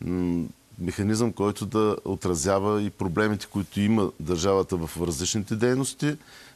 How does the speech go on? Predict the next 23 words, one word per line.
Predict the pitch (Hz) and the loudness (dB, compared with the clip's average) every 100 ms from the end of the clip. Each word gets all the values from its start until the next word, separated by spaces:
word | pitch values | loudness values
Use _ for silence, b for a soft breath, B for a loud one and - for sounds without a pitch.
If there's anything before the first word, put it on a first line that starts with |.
| - | -8
и | 107 | -6
проблемите, | 101 85 107 110 - | -2 0 2 2 -2
които | - 107 104 | -4 -2 0
имаме | 104 113 110 | 2 2 0
при | 110 | -4
финансирането | 95 98 98 - 107 110 - 104 | -4 -2 -2 0 0 0 -2 -2
на | 95 | 0
различните | 92 95 107 104 - | 0 -2 -4 -6 -6
болнични, | 87 107 113 98 - 82 67 - B B B - | 0 2 2 2 -2 -4 -6 -10 B B B -6
а, | 85 | -4
дейности, | 80 87 87 - 110 | -2 -2 -2 -2 -2
защото | 95 87 - 95 | -2 -4 -4 -4
знаете, | 82 95 90 | -2 -2 -2
че | - 95 | -4 -4
някои | 92 85 87 | -2 -2 -4
там | - 85 | -2 -2
са, | - 82 80 - | -2 -4 -4 -6
а, | 87 | -4
дългогодишно | 82 80 90 85 76 80 78 104 - | -4 -2 -2 -2 -4 -6 -4 -4 -2
недофинансирани, | 85 87 76 - 73 76 117 127 120 | -2 -2 -2 -6 -6 -4 -2 0 0
други | 92 104 | 0 -2
са | 98 - | -2 -2
свръхфинансирани, | - 98 95 87 78 80 - 123 123 | -4 -4 -4 -4 -4 -4 -2 0 -2